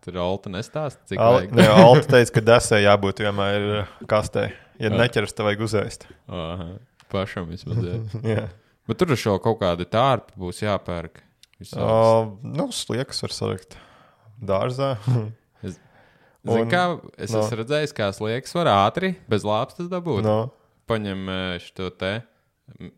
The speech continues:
Speaker 1: kas ir, ē, tas, ē, ne, mietas taps, tas, kas ir, ē, elektriskajiem ganiem.
Speaker 2: No.
Speaker 1: Iesprūd zemē, ē, vie-, un, ē, tikai vi-, es nezinu, kurš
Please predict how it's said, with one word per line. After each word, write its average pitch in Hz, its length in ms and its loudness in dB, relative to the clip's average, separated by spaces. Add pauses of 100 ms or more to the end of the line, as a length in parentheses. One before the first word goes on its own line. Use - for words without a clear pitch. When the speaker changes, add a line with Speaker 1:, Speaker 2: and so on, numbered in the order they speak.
(140)
Speaker 1:
kas - 260 -12
ir, 98 180 -10
ē, 90 80 -10
tas, 92 300 -12 (240)
ē, 98 180 -8 (500)
ne, 101 260 -10
mietas 113 480 -8
taps, - 280 -4
tas, - 240 -10
kas - 220 -14
ir, 98 160 -6
ē, 90 140 -4 (1160)
elektriskajiem 113 720 2
ganiem. 107 360 4 (280)
Speaker 2:
No. 101 320 0 (380)
Speaker 1:
Iesprūd 110 460 -6
zemē, 139 260 -2 (320)
ē, 113 180 -6
vie-, 117 280 -2 (180)
un, 110 220 -8
ē, 107 200 0
tikai 117 380 0
vi-, 98 180 -6
es - 240 -8
nezinu, 143 340 -2
kurš 175 400 -2